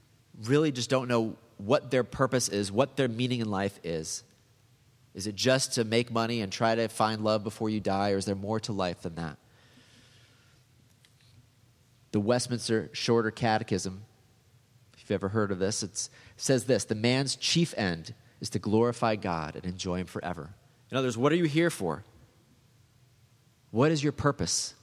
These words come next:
It's to glorify God and enjoy him forever.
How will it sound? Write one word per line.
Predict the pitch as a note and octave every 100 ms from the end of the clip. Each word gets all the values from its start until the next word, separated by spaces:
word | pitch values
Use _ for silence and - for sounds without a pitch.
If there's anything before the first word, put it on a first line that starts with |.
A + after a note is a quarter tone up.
| _ _ -
It's | -
to | G2+
glorify | A2+ C3 C#3+ - A#2
God | G#2 G2 E2+ E2+ - _ _ _ -
and | A#2
enjoy | G#2+ G#2 A2 A2+
him |
forever. | G#2 A#2 E2+ D#2+